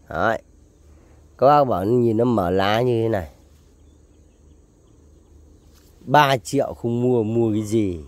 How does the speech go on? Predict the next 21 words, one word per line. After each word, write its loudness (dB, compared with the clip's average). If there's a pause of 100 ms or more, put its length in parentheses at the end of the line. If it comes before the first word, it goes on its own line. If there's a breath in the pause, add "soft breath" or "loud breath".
(120)
Như -4
bay 0
rồi -4
nha -4
các -6
bác -4
nha. -4 (1000 soft breath)
Đấy. -14 (640)
Các -14
bác -10
này, -18 (260)
nhìn -16
cái -16
giò -8 (180)
cáo -10
này -8
mà. -10 (2250)
Giò -12 (120)
cáo -6
này -10
nó -16